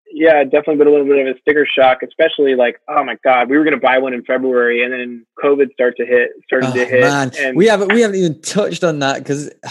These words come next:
Speaker 2: again, we're, we're probably, like, coming to the end of this, but for those that don't know, you, you absolutely worked your ass off to get Green Cheek up and running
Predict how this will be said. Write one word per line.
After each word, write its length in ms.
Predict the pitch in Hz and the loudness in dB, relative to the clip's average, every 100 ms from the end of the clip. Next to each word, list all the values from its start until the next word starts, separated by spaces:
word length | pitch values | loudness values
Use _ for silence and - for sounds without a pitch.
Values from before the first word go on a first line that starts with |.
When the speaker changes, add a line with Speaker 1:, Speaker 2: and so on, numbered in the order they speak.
| - - | -18 -10
Speaker 2:
again, 280 | 147 170 180 151 143 | -6 -4 -4 -4 -8
we're, 300 | 143 151 147 | -4 -4 -6
we're 140 | 156 135 | -10 -6
probably, 240 | 160 143 | -6 -4
like, 180 | 139 123 | -6 -6
coming 180 | 147 147 | -8 -10
to 60 | 123 | -6
the 120 | 131 | -4
end 120 | 151 | -4
of 100 | 147 | -6
this, 160 | 120 117 | -6 -8
but 320 | - 120 - - _ _ _ _ _ _ _ _ | -4 -6 -6 -20 _ _ _ _ _ _ _ _
for 100 | 165 | -2
those 220 | 156 175 | 0 0
that 120 | 156 135 | -2 -2
don't 200 | 147 143 | -2 0
know, 200 | 160 147 | 0 0
you, 340 | 143 147 156 _ 65 _ _ _ - | -2 -6 -8 _ -20 _ _ _ -20
you 420 | 139 143 135 131 - | -8 -4 -4 -4 -8
absolutely 600 | 143 - - 143 147 131 | -8 -8 -6 -4 -4 -4
worked 380 | 127 139 139 - | -4 -2 -2 -2
your 100 | 127 | -2
ass 220 | 123 120 | -2 -2
off 140 | 123 - | -6 -6
to 80 | |
get 160 | 117 110 | -6 -6
Green 240 | 120 120 | -6 -6
Cheek 260 | 113 117 117 | -6 -6 -6
up 100 | 113 | -6
and 120 | 117 | -6
running 260 | 117 113 | -4 -6